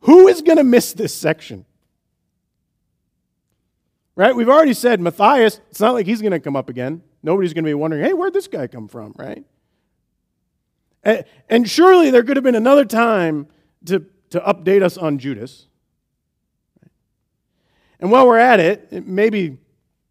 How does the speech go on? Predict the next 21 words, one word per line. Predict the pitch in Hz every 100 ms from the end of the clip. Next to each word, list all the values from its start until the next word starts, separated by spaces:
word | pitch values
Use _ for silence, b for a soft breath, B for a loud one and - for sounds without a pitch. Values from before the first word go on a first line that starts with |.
| _ _ _ _ -
maybe | 175 185 170
Luke | 185 180 _
could | - 147
consider | 175 151 175 165
the | 156
virtue | 143 165 - 175 185
of | 202
euphemism | 254 196 147 110 98 95 _ _ _ _
when | - 143
describing | 139 - 131 131 147
someone's | 143 165 175
death. | - 180 101 _ _ _ _ _ _ -
Um, | 139 131 123 117 - _ b b
like, | 208 233
why | 254 294 370
does | 381 339
Luke | 359 381
go | 330 415
there? | 381 208 107 - _ _ _ _ _ _ _ _ _ _ _ _ _ _ _ _ _ _ _ _ _ _ _ _ _ _ _ _ _ _ _ _ _ _
Why | - 214 320 247 156
just | 135 226 139